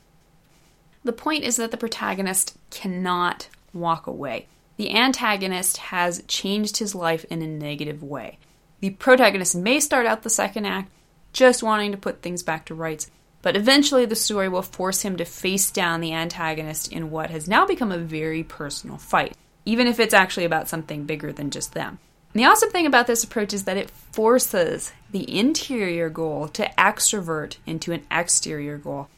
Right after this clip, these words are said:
neatly tying everything together. Other examples include William Tavington murdering Benjamin Martin's son in the midst of the greater conflict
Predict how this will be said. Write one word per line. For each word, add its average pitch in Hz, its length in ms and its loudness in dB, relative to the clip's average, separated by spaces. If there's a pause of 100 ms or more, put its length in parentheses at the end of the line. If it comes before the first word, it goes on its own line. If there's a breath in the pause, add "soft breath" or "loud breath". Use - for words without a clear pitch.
(260)
neatly 160 520 -2
tying 147 640 -6 (260)
everything 131 460 -12
together. - 360 -8 (720)
Other 202 180 4
examples 185 520 0
include 170 480 -4
William 196 380 2
Tavington 185 640 -2 (120)
murdering 165 500 -2
Benjamin 165 400 -4
Martin's 151 360 -4
son 185 340 2
in 151 140 -6
the 156 40 -6
midst 156 360 -4
of 165 100 -8
the 160 100 -6
greater 151 320 -6
conflict - 640 -10